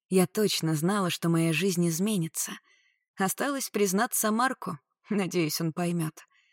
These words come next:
Собралась с духом и направилась вниз, где ждали гости. После вечера я скажу ему, скажу, нельзя тянуть.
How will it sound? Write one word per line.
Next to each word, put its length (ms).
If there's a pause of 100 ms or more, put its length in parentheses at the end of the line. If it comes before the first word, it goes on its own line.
(460)
Собралась 540
с 40
духом 440
и 40
направилась 640
вниз, 400 (260)
где 180
ждали 340
гости. 520 (520)
После 340
вечера 400
я 140
скажу 460
ему, 200
скажу, 560
нельзя 540
тянуть. 520